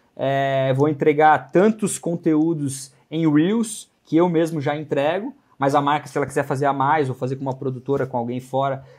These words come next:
ela pode fazer. As minhas entregas, né, daí, adesivo na prancha, disponibilidade pra marca, direito de uso de imagem,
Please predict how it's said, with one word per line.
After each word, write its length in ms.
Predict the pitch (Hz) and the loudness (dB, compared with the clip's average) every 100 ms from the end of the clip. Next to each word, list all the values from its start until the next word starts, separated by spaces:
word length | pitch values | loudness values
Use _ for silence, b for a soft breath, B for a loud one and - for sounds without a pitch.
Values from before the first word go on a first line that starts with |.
| b | b
ela 180 | 131 135 | 2 2
pode 320 | 135 143 135 | 4 2 0
fazer. 540 | - 135 131 165 226 _ b b b b b _ _ - | -2 -2 -2 -2 -4 _ b b b b b _ _ -2
As 140 | 139 | 0
minhas 200 | 165 165 | 2 0
entregas, 420 | 156 151 151 147 | 0 2 2 2
né, 180 | 135 139 | 2 0
daí, 480 | 135 135 135 131 120 - _ _ - | 2 2 2 0 -2 -8 _ _ -10
adesivo 420 | 123 123 120 131 | -4 -4 -4 -4
na 100 | 139 | -6
prancha, 760 | 139 143 139 117 - 120 110 107 | -4 -4 -2 -4 -6 -6 -4 -8
disponibilidade 500 | 107 123 120 120 120 | -8 -4 -2 -2 -2
pra 140 | 139 | -4
marca, 400 | 139 135 120 113 | -2 -2 -4 -6
direito 360 | 110 113 117 120 | -6 -4 -4 -6
de 100 | 117 | -6
uso 120 | 117 | -6
de 60 | 123 | -6
imagem, 600 | 151 143 131 113 107 113 | -2 0 0 -4 -8 -14